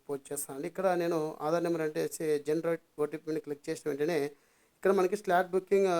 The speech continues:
రిజిస్ట్రేషన్ టైప్ అని చెప్పేసి, ఆ, త్రీ టైప్స్ రావడం జరుగుతుంది. జనరల్, ఫస్ట్ అప్పీల్, సెకండ్ అప్పీల్ అని మనకి ఇక్కడ గైడ్‌లైన్స్ కూడా ఇవ్వడం జరిగింది. జనరల్ అంటే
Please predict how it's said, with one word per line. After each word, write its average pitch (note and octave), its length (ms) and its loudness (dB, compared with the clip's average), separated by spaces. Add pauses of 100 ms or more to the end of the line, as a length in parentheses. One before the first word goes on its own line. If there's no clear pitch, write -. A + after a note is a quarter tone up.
(120)
రిజిస్ట్రేషన్ E3+ 540 -4
టైప్ E3 220 0
అని D#3 120 -8
చెప్పేసి, D#3 400 -4 (380)
ఆ, C#3 40 -4 (100)
త్రీ D#3+ 120 -6 (100)
టైప్స్ D#3+ 300 -2
రావడం C#3+ 260 -4
జరుగుతుంది. C#3 360 -4 (1000)
జనరల్, F3+ 360 4 (160)
ఫస్ట్ - 300 -2
అప్పీల్, F3+ 220 -4 (100)
సెకండ్ D3 280 -4
అప్పీల్ C#3+ 220 -6
అని F3 120 -2 (120)
మనకి F#3 220 -2
ఇక్కడ F3+ 140 0 (460)
గైడ్‌లైన్స్ E3 400 2
కూడా F3 140 0
ఇవ్వడం D3+ 220 2
జరిగింది. D3+ 260 -4
జనరల్ D#3 300 -2
అంటే D#3 160 -6